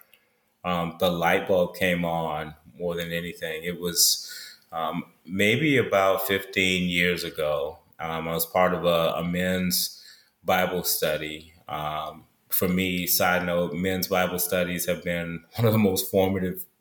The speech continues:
pieces of my own development. Uh, but this group of guys,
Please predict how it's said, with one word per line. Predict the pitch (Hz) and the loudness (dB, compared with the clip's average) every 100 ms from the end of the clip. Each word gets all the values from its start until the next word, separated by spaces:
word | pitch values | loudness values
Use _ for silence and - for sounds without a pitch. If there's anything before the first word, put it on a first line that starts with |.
| _ | _
pieces | - 107 95 104 92 | -4 2 2 2 2
of | 92 87 | 2 2
my | 87 87 | 0 0
own | 87 90 90 | 0 0 -2
development. | 87 92 87 82 73 76 - - - - - - - | -2 0 0 -2 -4 -10 -10 -14 -12 -10 -12 -12 -4
Uh, | 80 80 80 - | -2 0 -2 2
but | 92 - | 2 4
this | 113 117 | 2 2
group | 107 110 110 107 107 _ | 2 2 4 4 0 _
of | 90 87 | -6 -2
guys, | 92 90 90 87 80 80 76 - - | 2 4 4 2 0 -2 -2 -4 -4